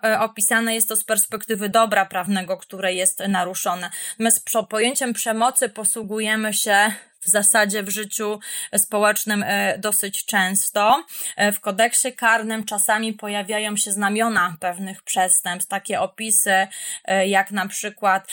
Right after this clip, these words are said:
działanie ze szczególnym okrucieństwem albo użycie niebezpiecznego narzędzia, e,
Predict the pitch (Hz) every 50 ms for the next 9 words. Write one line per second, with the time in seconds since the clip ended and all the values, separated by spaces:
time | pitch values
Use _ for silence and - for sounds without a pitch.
0 | - - 214 202 214 202 196 196 202 196 185 190 202 - - 190 185 185 185 190
1 | 190 190 175 165 196 - - 214 208 - 247 240 247 247 - - - - 214 202
2 | - 185 196 196 170 190 165 185 190 208 202 - 202 196 190 175 196 196 - -
3 | 196 - - 208 190 185 196 202 196 190 190 185 196 196 185 180 185 180 208 208
4 | 208 233 285 339 - - - - - - - - _ - - 214 196 196 196 196
5 | -